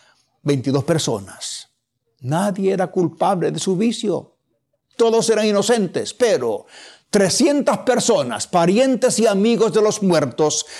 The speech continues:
se sumen en dolor por la culpa de uno solo. Amigo, estos casos los he recorrido de recientes crónicas policiales. Y uno se pregunta,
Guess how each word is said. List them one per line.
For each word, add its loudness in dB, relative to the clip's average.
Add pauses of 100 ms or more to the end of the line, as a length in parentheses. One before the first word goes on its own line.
(140)
se 0
sumen 2
en 2
dolor 2
por 0
la -2
culpa 0
de 2
uno 0
solo. -6 (1400)
Amigo, 2
estos -4
casos -4 (180)
los -4
he 2
recorrido 0
de 2
recientes -4
crónicas -2
policiales. -6 (500)
Y -2
uno 2
se 0
pregunta, -4